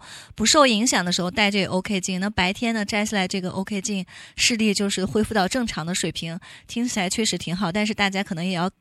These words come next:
根据自己情况去这个视光师检查之后才能够看自己适不适合。那刚才您提到这个，就是我们一旦戴上这个近视眼镜，如果说不注意保护的话，这个视力的度数，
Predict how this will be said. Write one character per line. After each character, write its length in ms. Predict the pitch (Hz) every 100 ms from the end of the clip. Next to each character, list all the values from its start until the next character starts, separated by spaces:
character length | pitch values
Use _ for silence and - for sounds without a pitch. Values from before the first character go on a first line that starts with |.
| _
根 140 | - 240
据 140 | 262
自 100 | 285
己 100 | 240
情 240 | - 156 170
况 320 | 233 196 143 - - -
去 360 | 226 196 185 175
这 120 | 196
个 300 | 170 160 160
视 180 | - 233
光 220 | 226 247
师 240 | - 233
检 260 | - 180 139
查 240 | - 175
之 200 | - 262
后 360 | 269 311 240 - - -
才 200 | - 196
能 160 | 170 185
够 180 | 208 180
看 320 | - 208 190
自 100 | 208
己 160 | -
适 200 | 165 -
不 80 | 214
适 180 | - 170
合。 320 | - 143 117 - - - -
那 100 | 269
刚 160 | 311
才 100 | 320
您 220 | 285 262 262
提 160 | 226
到 180 | 240 247
这 140 | 254
个， 100 | 240
就 100 | 226
是 140 | 254 233
我 160 | 202
们 100 | 175
一 120 | 247 285
旦 200 | 330 302
戴 160 | 311 294
上 120 | 226
这 120 | 254
个 80 | 247
近 180 | 269 262
视 100 | 233
眼 160 | 156
镜， 300 | 147 208 190 - - -
如 160 | 208
果 220 | 254 277 196
说 180 | 226
不 200 | 214 180
注 180 | 190 262
意 140 | 220 208
保 200 | 175 -
护 160 | 202
的 80 | 180
话， 220 | 180 175
这 140 | 185 214
个 80 |
视 300 | 214 - 254
力 140 | 220 208
的 80 | 180
度 220 | 247 208
数， 320 | - 185